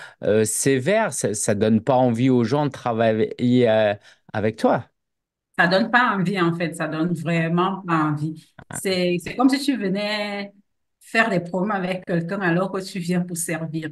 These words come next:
Speaker 2: C'est,
Speaker 1: Ah.
Speaker 2: le coaching, coacher, c'est servir. Donc,
Speaker 1: Ah.
Speaker 2: euh, tu viens pas, tu viens pas servir le visage attaché. Euh,
Speaker 1: Ah.
Speaker 2: ça ne, ça n'attire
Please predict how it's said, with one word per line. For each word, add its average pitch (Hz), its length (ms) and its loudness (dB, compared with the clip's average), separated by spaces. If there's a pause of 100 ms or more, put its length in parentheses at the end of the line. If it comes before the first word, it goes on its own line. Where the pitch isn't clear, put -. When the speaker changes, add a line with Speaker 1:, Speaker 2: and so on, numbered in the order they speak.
(300)
Speaker 2:
C'est, 170 280 -8
Speaker 1:
Ah. 160 140 -2 (100)
Speaker 2:
le 170 100 -4
coaching, 226 320 -8 (180)
coacher, 262 320 2
c'est 190 180 -2
servir. 170 600 -4 (300)
Donc, 165 400 -2
Speaker 1:
Ah. - 0 -
Speaker 2:
euh, 151 260 -4 (140)
tu 196 80 -10
viens 185 200 -2
pas, 185 440 4 (340)
tu - 120 -8
viens 202 180 0
pas 202 180 6
servir 175 540 0
le 196 120 0
visage 165 600 -2 (160)
attaché. 170 760 -2 (480)
Euh, 156 520 -2
Speaker 1:
Ah. 143 100 -6 (800)
Speaker 2:
ça - 260 -2
ne, 170 480 4
ça - 240 -8
n'attire 165 460 -2